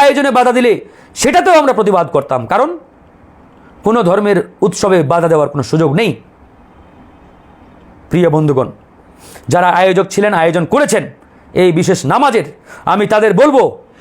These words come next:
এই দলকানা প্রশাসনের নিষেধাজ্ঞাকে বৃদ্ধাঙ্গুলি দেখিয়ে আপনারা ঢাকা বিশ্ববিদ্যালয় কেন্দ্রীয় খেলার মাঠে এই নামাজের আয়োজন করুন। প্রত্যেকটা শিক্ষার্থী সেখানে অংশগ্রহণ করবে ইনশাআল্লাহ, প্রত্যেকটা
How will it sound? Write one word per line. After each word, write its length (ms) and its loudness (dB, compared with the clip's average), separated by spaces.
এই 240 2
দলকানা 640 2
প্রশাসনের 580 0
নিষেধাজ্ঞাকে 720 2
বৃদ্ধাঙ্গুলি 680 0
দেখিয়ে 300 0
আপনারা 300 0
ঢাকা 320 0
বিশ্ববিদ্যালয় 580 0
কেন্দ্রীয় 460 0
খেলার 300 -2
মাঠে 240 0
এই 200 2
নামাজের 360 2
আয়োজন 180 0
করুন। 200 -4
প্রত্যেকটা 600 -2
শিক্ষার্থী 480 -2
সেখানে 240 0
অংশগ্রহণ 340 -2
করবে 140 0
ইনশাআল্লাহ, 460 -4
প্রত্যেকটা 420 -2